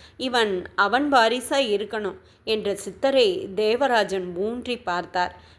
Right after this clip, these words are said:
"நீங்க சொல்றது நிஜம் சாமி. இவன் அப்பா ஒரு ஃபாரஸ்ட் ஆஃபீஸர். அநியாயமா இறந்துட்டார்.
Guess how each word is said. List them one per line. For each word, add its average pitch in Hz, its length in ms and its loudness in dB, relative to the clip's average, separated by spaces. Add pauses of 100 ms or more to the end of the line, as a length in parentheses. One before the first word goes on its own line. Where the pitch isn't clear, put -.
"நீங்க 262 260 -2
சொல்றது 247 500 2
நிஜம் 233 340 0
சாமி. 202 600 -2 (200)
இவன் 214 240 -2
அப்பா 226 400 2
ஒரு 226 200 2
ஃபாரஸ்ட் 226 520 2
ஆஃபீஸர். 190 540 0 (320)
அநியாயமா 247 680 0
இறந்துட்டார். 226 640 2